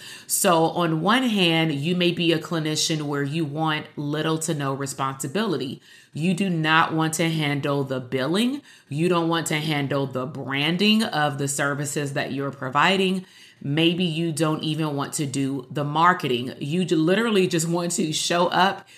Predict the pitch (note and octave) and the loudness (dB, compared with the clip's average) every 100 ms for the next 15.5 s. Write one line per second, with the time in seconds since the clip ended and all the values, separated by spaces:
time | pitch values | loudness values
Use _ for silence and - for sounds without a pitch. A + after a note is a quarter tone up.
0 | - - _ - - G3+ G3+ A3 G#3+ F3+ | -20 -20 _ -6 -2 0 4 4 4 4
1 | D#3 D#3 D#3 D3 - D3+ C3 D#3+ - - | 4 4 0 -2 -6 -4 2 2 2 2
2 | D#3+ D3 D3 C#3+ D#3 C#3+ C#3+ C#3+ - - | 2 4 2 -2 -2 -2 -2 -4 -10 -20
3 | - D3 E3+ F#3 G3+ E3+ F3 E3 - D3+ | -8 0 6 6 6 2 0 0 0 -2
4 | C#3+ D3 D#3 F3+ F#3 F3+ E3 D#3 D#3 D3+ | 0 2 2 2 0 0 -2 -2 -2 0
5 | D3+ D3+ - C#3+ C#3 D3+ D3+ D3 D3 C#3+ | -2 -4 -6 -8 -4 -2 -2 -2 0 0
6 | C#3+ C#3 D3+ C#3 D3 D3 D#3+ D#3+ - D3+ | -2 -4 -6 -4 -2 0 0 -2 -2 -2
7 | C#3+ - D#3 D3 C#3 D#3+ D#3+ D3 C3+ C#3 | -4 -4 -2 -2 0 -2 0 0 0 -2
8 | C#3 C#3 - - - - - E3+ F3 F3 | -6 -6 -12 -20 -14 -4 0 2 4 4
9 | E3 D#3 D3+ D3 - D3+ D3+ C#3+ C#3+ C#3+ | 4 2 0 0 0 -2 0 2 2 0
10 | - D3 D3 D3 D3 C#3 C3 - - D#3 | -2 -6 -6 -6 -4 -4 -6 -6 0 2
11 | D#3 D#3 - E3 D#3 C#3+ C#3 C#3 B2 C3+ | 2 -2 0 4 4 2 -4 -6 -6 -6
12 | C#3 C#3 - - - A3 G#3+ A3 G3+ G#3 | -8 -10 -16 -16 -2 2 4 4 2 2
13 | F3+ E3+ E3 A3+ C#3+ - - - - D#3 | 2 2 2 0 0 -6 -14 -20 -4 2
14 | F#3 G#3+ A3 F#3 E3+ E3 - E3+ - E3 | 6 6 4 4 2 2 2 0 2 0
15 | E3 C#3 C#3+ D#3 | 0 -2 -2 -4